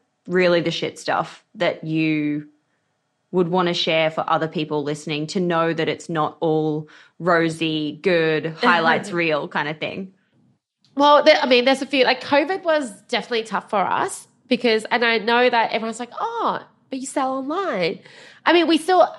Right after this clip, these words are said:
Speaker 2: like, we still, we were still selling quite a lot, but given that we are the size of the business that we are, we have a lot of fixed costs.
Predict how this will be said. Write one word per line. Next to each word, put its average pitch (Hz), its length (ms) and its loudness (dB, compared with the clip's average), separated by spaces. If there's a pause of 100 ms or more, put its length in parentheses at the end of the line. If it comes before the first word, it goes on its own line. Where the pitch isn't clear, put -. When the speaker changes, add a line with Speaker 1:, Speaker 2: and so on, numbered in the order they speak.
(140)
Speaker 2:
like, 226 300 0 (120)
we 262 180 0
still, 247 240 -4
we 262 100 0
were 277 100 4
still 247 220 2
selling 196 400 0
quite 196 260 2
a 170 40 4
lot, - 460 -2 (140)
but 226 220 4 (800)
given 254 380 4
that 233 200 0
we 214 200 6
are 196 340 0
the 220 80 -6
size 202 320 -4
of 190 60 -18
the 190 80 -6
business 196 340 -6
that 190 160 -14
we 190 140 0
are, 170 160 4
we 190 100 -2
have 180 240 -4
a 147 60 -4
lot 185 180 -2
of 180 100 -10
fixed - 300 -12
costs. - 540 -10